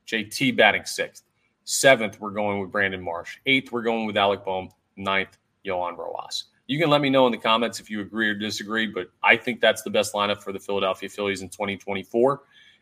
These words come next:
And it's gonna be hard for you to convince me otherwise, considering all the factors I just laid out there. Now, coming up on the other side, uh, I had a conversation with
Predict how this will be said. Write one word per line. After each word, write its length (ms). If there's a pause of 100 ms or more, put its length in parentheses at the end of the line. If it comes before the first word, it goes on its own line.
And 340 (640)
it's 160
gonna 160
be 100
hard 180
for 100
you 80
to 60
convince 360
me 80
otherwise, 480 (320)
considering 560
all 220
the 100
factors 540
I 100
just 240
laid 180
out 200
there. 220 (480)
Now, 80
coming 260
up 140
on 120
the 80
other 160
side, 280 (380)
uh, 60
I 260
had 100
a 40
conversation 920 (100)
with 500